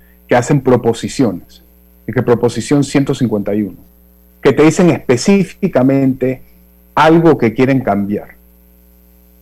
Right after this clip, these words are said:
dentro de las leyes del Estado. Entonces la gente tiene la disponibilidad de votar sí o no a favor de ese cambio que se quiera hacer. ¿Me explico? Em, y lo hacen durante las elecciones.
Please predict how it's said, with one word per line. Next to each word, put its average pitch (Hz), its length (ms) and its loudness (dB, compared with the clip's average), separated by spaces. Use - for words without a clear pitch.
dentro 151 540 2
de 160 80 6
las 107 120 0
leyes 127 260 2
del 104 100 -4
Estado. - 380 -8
Entonces - 240 0
la 117 80 2
gente 147 200 2
tiene 160 380 0
la 131 160 2
disponibilidad 127 920 2
de 123 120 2
votar 123 540 0
sí 165 260 2
o 131 140 2
no 135 240 2
a 127 80 -4
favor 127 320 0
de 135 200 2
ese 135 300 0
cambio 123 380 0
que 104 80 -10
se - 160 -14
quiera 95 220 -8
hacer. - 240 -18
¿Me 113 60 -14
explico? - 360 -4
Em, 127 460 2
y 147 100 2
lo 139 140 4
hacen 151 240 0
durante 123 320 0
las 117 140 -2
elecciones. 120 640 -2